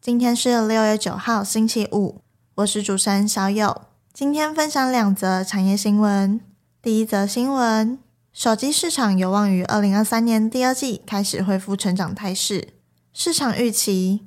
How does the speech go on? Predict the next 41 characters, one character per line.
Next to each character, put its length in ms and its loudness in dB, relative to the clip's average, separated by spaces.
手 220 0
机 160 -4
市 160 -2
场 260 0
从 320 0
第 160 0
二 100 2
季 200 -2
开 200 -2
始 320 -2
恢 160 -4
复 160 -4
成 280 -2
长， 240 -2
已 120 2
完 180 4
成 200 0
库 160 0
存 200 0
调 200 2
整， 200 2
并 180 2
准 180 0
备 120 4
好 200 0
迎 160 4
接 220 2
下 220 2
半 120 2
年 160 4
的 80 2
旺 240 2
季。 380 -4
二 100 2
零 180 2
二 80 2
三 200 -2
年 200 2
第 160 -2
一 60 -2
季， 320 -2